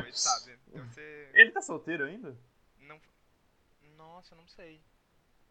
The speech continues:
Speaker 1: Deve tá.
Speaker 2: Não, eu acho, eu acho, eu acho que não, mano. Mano, a namorada dele era muito bonita.
Speaker 1: <laughs> Não vi. <laughs> Eu não posso
Speaker 2: E não é,
Speaker 1: opinar.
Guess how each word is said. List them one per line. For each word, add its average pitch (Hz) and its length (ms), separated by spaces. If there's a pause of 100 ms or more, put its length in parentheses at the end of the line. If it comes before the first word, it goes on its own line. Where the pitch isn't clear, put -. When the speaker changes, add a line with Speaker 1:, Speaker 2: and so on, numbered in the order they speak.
(440)
Speaker 1:
Deve 196 260
tá. 185 120
Speaker 2:
Não, 247 280
eu 226 60
acho, 220 240
eu 214 140
acho, - 260
eu 202 120
acho 202 160
que 214 80
não, 202 320
mano. 170 180
Mano, 180 220
a - 20
namorada 165 380
dele 170 160
era 170 100
muito 160 260
bonita. 120 380 (160)
Speaker 1:
<laughs> 160 380
Não 160 180
vi. 127 240 (220)
<laughs> 151 360
Eu - 100
não - 100
posso 127 220
Speaker 2:
E 185 180
não 196 260
é, 202 40
Speaker 1:
opinar. 185 80